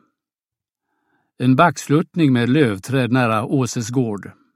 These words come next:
En älv brusar förbi. En gammal kvarn på andra sidan. Het sommardag. Per Gynt, en kraftigt byggd tjugoårspojke,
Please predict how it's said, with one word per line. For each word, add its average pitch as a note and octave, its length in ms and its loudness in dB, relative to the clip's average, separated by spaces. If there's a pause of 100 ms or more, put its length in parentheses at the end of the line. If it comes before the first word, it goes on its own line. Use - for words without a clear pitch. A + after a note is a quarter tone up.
(480)
En B2+ 160 2
älv D3 340 4
brusar A#2 340 -2
förbi. G2+ 360 -4 (840)
En C3 140 0
gammal C3+ 280 4
kvarn C3+ 440 0
på C#3 120 -4
andra A2 260 -2
sidan. G2 400 -10 (640)
Het D3+ 300 2
sommardag. G2+ 680 -4 (1160)
Per D3 140 2
Gynt, C#3 560 -2
en A#2 220 -4
kraftigt D3 540 -2
byggd A2+ 260 -2
tjugoårspojke, A#2 1000 -4